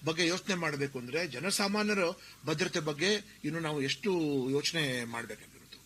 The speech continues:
ಮತ್ತೆ ಇಲ್ಲೇ ಹಿಂದೆ ಕೂಡನು ಈ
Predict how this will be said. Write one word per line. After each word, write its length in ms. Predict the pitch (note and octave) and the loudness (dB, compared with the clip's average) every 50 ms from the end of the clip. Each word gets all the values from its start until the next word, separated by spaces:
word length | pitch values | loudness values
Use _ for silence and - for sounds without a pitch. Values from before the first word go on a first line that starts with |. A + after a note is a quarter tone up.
| - - - - - - - - | -20 -20 -20 -18 -18 -12 -6 -4
ಮತ್ತೆ 240 | D3 C#3+ F3+ F3+ F3 | 0 2 4 4 4
ಇಲ್ಲೇ 400 | D3+ D3+ F3 G3 A3+ A#3 A3 G3+ - - - - - - - - - | 4 4 6 8 8 8 8 4 0 -6 -20 -20 -20 -20 -20 -14 -8
ಹಿಂದೆ 280 | - E3 F#3 G3 G#3+ G#3 | -4 0 4 6 6 6
ಕೂಡನು 560 | G#3+ G3+ G3 G#3 G3+ F#3+ G3 G3+ G#3+ G#3+ G#3 - - - - - - - - | 6 4 2 2 2 2 2 0 0 -2 -4 -10 -20 -20 -20 -20 -20 -10 -4
ಈ 400 | - F3 F#3 F#3+ F#3 F#3 F3+ - | -2 0 2 2 2 2 0 -2